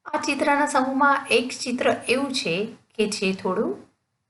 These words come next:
અલગ છે. તો આ અલગ ચિત્ર શોધી અને તેના પર આપણે ચોકડીની નિશાની કરવાની છે. ઉદાહરણ તરીકે આપણને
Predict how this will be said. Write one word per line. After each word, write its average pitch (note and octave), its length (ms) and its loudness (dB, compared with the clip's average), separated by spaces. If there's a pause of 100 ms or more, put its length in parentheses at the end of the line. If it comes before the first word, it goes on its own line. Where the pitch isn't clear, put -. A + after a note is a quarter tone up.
(120)
અલગ F3 340 -2
છે. G3 200 -2 (520)
તો - 20 0 (140)
આ A#3+ 40 8 (140)
અલગ B3 260 4
ચિત્ર B3+ 300 -4 (160)
શોધી C4+ 440 0 (120)
અને G3+ 160 -2
તેના F#3 340 -4
પર G3 140 4
આપણે F#3 240 2 (600)
ચોકડીની G3 520 0 (300)
નિશાની F3+ 480 0
કરવાની E3 480 -2
છે. F#4 120 -2 (720)
ઉદાહરણ C#4 560 2
તરીકે A3+ 320 4
આપણને F#3+ 440 0